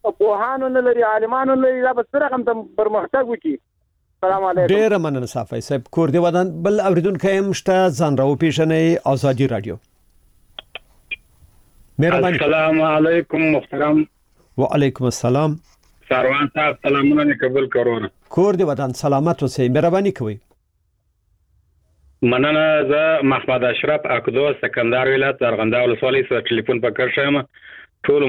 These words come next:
Speaker 3: محترمو اوریدونکو ته سلامونه وایم او محترم اتل صاحب ته په هلمند کې حاجي محمدي،
Speaker 2: سلامت
Speaker 3: حاجي
Speaker 2: اوسئ.
Speaker 3: محمدي صاحب ته سلامونه.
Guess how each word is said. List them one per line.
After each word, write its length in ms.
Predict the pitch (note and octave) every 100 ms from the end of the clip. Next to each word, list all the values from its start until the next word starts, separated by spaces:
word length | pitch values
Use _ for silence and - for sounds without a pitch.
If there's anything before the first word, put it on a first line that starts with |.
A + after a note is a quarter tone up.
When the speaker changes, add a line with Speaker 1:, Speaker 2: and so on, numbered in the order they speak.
| C3
Speaker 3:
محترمو 460 | - C3 C#3 C#3+
اوریدونکو 480 | B2+ B2 A#2 C3 C3
ته 240 | C3 A#2+
سلامونه 340 | B2 A#2+ B2+ C3+
وایم 320 | C#3 C#3+ C#3+
او 300 | C#3+ B2+ A#2+
محترم 500 | A2+ A2 A#2 B2 C3
اتل 300 | A2+ - C3 -
صاحب 180 | C#3 C3
ته 140 | C#3+ B2+ - _ _
په 60 | B2
هلمند 340 | B2 B2 C3+
کې 100 | B2
حاجي 200 | B2 A2 A#2
محمدي، 380 | G#2+ A#2 A#2 A#2 - -
Speaker 2:
سلامت 540 | - D3 E3 F3+ F#3
Speaker 3:
حاجي 180 | - B2+
Speaker 2:
اوسئ. 40 | B2
Speaker 3:
محمدي 340 | - B2+ B2+ B2
صاحب 180 | C3 B2+
ته 80 | A2
سلامونه. 460 | A#2 A2 G#2+ G#2+